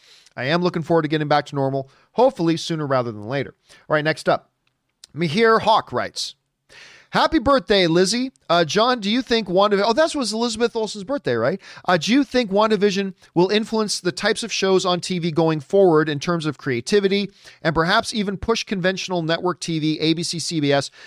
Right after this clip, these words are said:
to do new material? Why does WandaVision do reveals better than Lost?" Uh, I'm gonna disagree with you. Listen, WandaVision is great. You know I think it's great. I talk about it every day.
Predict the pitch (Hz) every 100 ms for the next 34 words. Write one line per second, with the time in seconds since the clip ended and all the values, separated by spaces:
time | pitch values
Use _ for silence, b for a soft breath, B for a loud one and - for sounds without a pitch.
0 | B B 180 151 190 180 170 151 208 196
1 | 196 196 b b 139 175 226 208 190 190
2 | 185 185 175 180 180 175 _ _ 139 175
3 | 185 175 151 165 165 120 156 156 156 143
4 | 131 127 110 - - - 226 247 262 277
5 | 285 285 285 285 285 285 - 254 311 277
6 | 247 214 247 254 127 92 _ _ _ _
7 | _ _ b b b b 240 - 117 -
8 | _ _ _ - 147 214 277 269 254 254
9 | 254 190 165 143 113 95 _ _ _ _
10 | _ _ _ _ _ _ _ 160 190 190
11 | 170 151 139 120 - 113 113 156 _ 170
12 | - 175 185 175 190 180 180 202 165 123
13 | 80